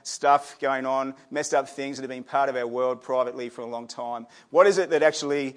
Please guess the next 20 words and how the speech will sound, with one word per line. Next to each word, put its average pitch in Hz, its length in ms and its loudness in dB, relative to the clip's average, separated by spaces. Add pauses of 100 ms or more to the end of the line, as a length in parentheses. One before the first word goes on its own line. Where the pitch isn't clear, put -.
(120)
you 156 140 -2
would 151 120 -2
dream 147 200 -4
about 139 300 -2
that 139 140 -10
God 135 360 0 (180)
would 120 160 -10
restore? 117 600 -6 (640)
And, 123 540 -4
um, 123 320 -4 (560)
I 131 60 2
put 175 220 0
it 160 100 -8
to - 120 -4
you 147 120 -2
this - 240 -6
morning 127 340 -8
that 135 200 -6 (160)
restoration 139 960 -2 (380)
happens 123 680 -8